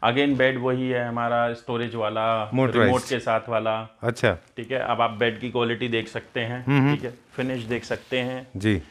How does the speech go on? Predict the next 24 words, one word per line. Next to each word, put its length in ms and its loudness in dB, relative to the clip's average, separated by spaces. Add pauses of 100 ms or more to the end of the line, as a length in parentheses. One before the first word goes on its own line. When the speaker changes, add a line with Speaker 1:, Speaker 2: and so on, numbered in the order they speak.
(160)
Speaker 1:
ये 120 -2
जो 140 -4
सारी 260 -4
चीज़ें 320 -6
आप 180 -6
देखें 240 -6
हमारी 260 -4
बिल्कुल 260 -6
throughout 460 0
equal 340 -4
रहती 280 -8
हैं 80 -6
हमेशा। 420 -8 (100)
Speaker 2:
राइट। 320 6 (600)
Speaker 1:
पीछे 260 -4
का 140 0
हमारा 300 2
जो 400 -4
इसमें 220 -8
हमने 160 -6
वॉलपेपर 560 -2
यूज़ 300 -4
किया 180 -2
है, 260 -8